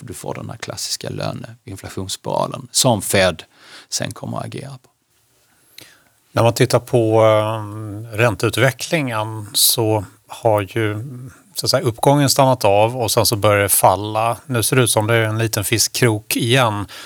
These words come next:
Speaker 2: Har marknaden handlat rätt? Eh, för jag tänker att de långa räntorna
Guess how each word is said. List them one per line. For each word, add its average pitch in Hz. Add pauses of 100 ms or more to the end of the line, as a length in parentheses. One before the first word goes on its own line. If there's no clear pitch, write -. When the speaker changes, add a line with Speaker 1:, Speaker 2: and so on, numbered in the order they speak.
(140)
Speaker 2:
Har 131
marknaden 131
handlat 117
rätt? 131 (560)
Eh, 120
för -
jag 107
tänker 110
att -
de 113 (300)
långa 117
räntorna 107